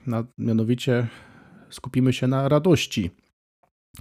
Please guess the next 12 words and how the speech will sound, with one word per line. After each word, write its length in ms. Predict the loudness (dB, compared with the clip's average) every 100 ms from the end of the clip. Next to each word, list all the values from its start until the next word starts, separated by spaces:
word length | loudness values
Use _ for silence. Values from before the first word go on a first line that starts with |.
| 0
Nie 100 | 4
ma 100 | 4
autentycznego 640 | 4 2 0 0 0 0 0
dawania 340 | 0 2 0
świadectwa, 520 | 0 -2 -2 -2 -2
jeżeli 300 | -2 0 2
nie 80 | 4
ma 160 | 4 2
w 60 |
nas 260 | 0 -2 2
radości. 460 | 2 4 0 -2 _
Później, 560 | 0 2 4 4 2